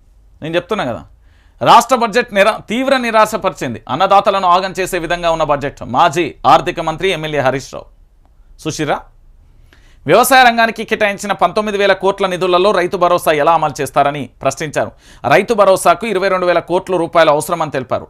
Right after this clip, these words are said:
రైతు రుణమాఫీ బడ్జెట్లో మొండి చేయి చూపించారని కూడా హరీష్ రావు చెప్పారు. ఇరవై నాలుగు గంటల కరెంట్ ఎక్కడా అంటూ కూడా హరీష్ రావు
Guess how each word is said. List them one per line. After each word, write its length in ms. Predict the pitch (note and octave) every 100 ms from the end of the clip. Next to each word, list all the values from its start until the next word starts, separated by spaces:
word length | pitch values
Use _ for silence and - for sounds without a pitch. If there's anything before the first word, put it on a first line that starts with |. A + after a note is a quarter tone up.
| A2+
రైతు 220 | D3 D#3
రుణమాఫీ 440 | D3+ D#3+ E3 D#3+
బడ్జెట్లో 400 | C3+ C#3+ D#3+ D#3
మొండి 240 | D3 D3+ D#3+
చేయి 100 | D#3 C#3
చూపించారని 540 | F3+ G3 F3+ E3+ E3 D#3+
కూడా 300 | D#3+ D3 G#2 _ _ -
హరీష్ 260 | C#3 C#3
రావు 140 | C#3 B2
చెప్పారు. 240 | A#2 G#2+ G#2+
ఇరవై 220 | C#3+ E3+
నాలుగు 240 | E3+ D#3
గంటల 240 | D#3 D#3 D3+
కరెంట్ 320 | D3 D3+ D3
ఎక్కడా 280 | - D#3+ D3+
అంటూ 200 | C3+ C#3
కూడా 280 | D3 C#3 - - - -
హరీష్ 300 | G#3 G#3+ G3
రావు 220 | G#3+